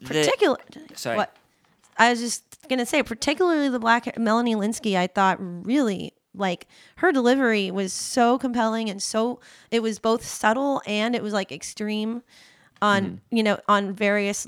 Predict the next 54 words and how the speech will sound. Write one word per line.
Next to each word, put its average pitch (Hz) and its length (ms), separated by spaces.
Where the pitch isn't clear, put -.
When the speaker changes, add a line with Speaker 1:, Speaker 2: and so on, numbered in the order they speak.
Speaker 2:
levels 185 400
and 190 140
scales 180 400
throughout 175 280
the 175 60
movie. 208 500
And, 185 320
uh, 147 180
I 190 80
was 208 180
really 220 300
surprised 214 720
that 190 100
she - 240
didn't 202 480
seem, 208 360
well, - 200
I 214 140
don't 240 200
know 214 220
of 196 80
a 185 80
lot 185 240
more 185 240
things 190 280
that - 100
she 202 140
did 196 240
after 180 260
this 175 200
movie 190 380
other 170 240
than 170 300
w-, - 200
when 185 300
we 185 120
saw 180 240
her 180 140
recently 185 420
in 170 80
the 170 100
new 175 160
Saint 175 280
Vincent 226 260
movie. 165 240
But 202 120
Anton, 202 240
what 170 100
were 185 80
you 190 80
gonna 196 140
say? 208 220
Speaker 1:
Oh, 139 240
the, 127 320